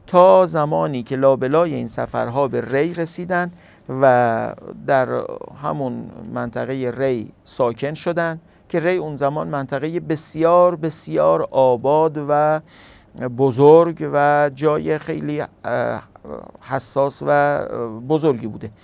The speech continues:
در منطقه ری ایشون ساکن می‌شوند و به عده‌ای از مردم، اه، مطالبی رو تعلیم می‌کردن، خیلی آرام و، م، ناشناس و بی سر و صدا.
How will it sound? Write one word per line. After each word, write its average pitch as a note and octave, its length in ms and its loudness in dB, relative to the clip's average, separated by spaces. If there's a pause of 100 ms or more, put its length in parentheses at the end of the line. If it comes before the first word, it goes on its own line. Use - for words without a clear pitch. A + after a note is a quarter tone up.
(400)
در D#3+ 140 10
منطقه E3 500 0
ری D3+ 180 0
ایشون C3+ 260 -10
ساکن B2+ 320 -2
می‌شوند E3+ 640 -2 (400)
و B2 520 4 (200)
به D#3+ 280 4
عده‌ای F3 320 -2
از C#3 200 0
مردم، C3+ 640 -2
اه، A#2 240 -4 (260)
مطالبی B2+ 580 -4
رو B2+ 100 -6
تعلیم B2+ 420 -6
می‌کردن، D#3+ 800 -4 (220)
خیلی F#3 540 -6
آرام D#3 560 2
و، D3+ 440 -2
م، B2+ 1200 -14
ناشناس D3 640 -4
و D3 140 0
بی C3 140 -10
سر B2 200 -4
و B2 40 -6
صدا. A#2 360 -6